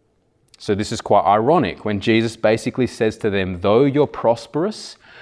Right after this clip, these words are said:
you're spiritually poor. Though you produce eye salve, you're so blind that you can't even see your poverty. And though you produce wool for garments, you are spiritually naked.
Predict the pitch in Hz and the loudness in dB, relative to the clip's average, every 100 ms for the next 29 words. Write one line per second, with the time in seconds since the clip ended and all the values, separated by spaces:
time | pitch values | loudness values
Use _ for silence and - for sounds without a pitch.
0 | - 104 101 - - 120 120 113 - 98 | -8 -2 -2 -4 -4 2 4 2 -2 -6
1 | - - 107 101 110 175 226 - _ _ | -6 -4 0 4 4 4 0 -10 _ _
2 | _ _ _ _ 107 127 139 139 143 - | _ _ _ _ 0 2 4 4 0 0
3 | 117 120 113 - 107 113 143 151 - 107 | -4 0 -2 0 0 0 0 -2 0 2
4 | 101 107 - - 123 101 104 104 117 196 | 2 -2 -2 0 0 0 -4 0 2 4
5 | 131 101 101 107 - 120 117 107 - - | 2 0 -6 -8 -6 -4 -2 -2 -6 -2
6 | 143 170 147 113 - 98 92 92 131 190 | 0 2 2 0 0 -2 0 -4 -4 -8
7 | _ _ _ _ _ _ _ - 117 131 | _ _ _ _ _ _ _ -4 2 4
8 | 143 147 151 - 113 131 - 101 110 139 | 4 2 0 -2 -2 -2 -2 -2 2 4
9 | 143 - 101 110 127 117 101 95 - 104 | 2 -2 -2 -2 -2 -2 -4 -8 -8 -2
10 | 101 95 95 92 - 98 101 - 95 95 | 2 4 4 0 -4 -4 -4 -6 -8 -8
11 | 95 98 - 71 - | -8 -10 -12 -14 -16